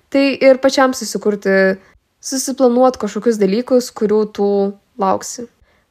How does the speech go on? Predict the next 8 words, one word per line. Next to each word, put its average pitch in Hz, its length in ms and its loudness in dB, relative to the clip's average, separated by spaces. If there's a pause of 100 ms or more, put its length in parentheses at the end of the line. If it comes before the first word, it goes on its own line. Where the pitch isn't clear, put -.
(140)
Tai 262 160 2 (480)
iš - 140 -10
šio 214 180 4
epizodo, 214 540 0 (720)
manau, 214 340 4
būtų 247 360 -2 (160)
tiek. 226 340 0 (560)
Em, 196 380 2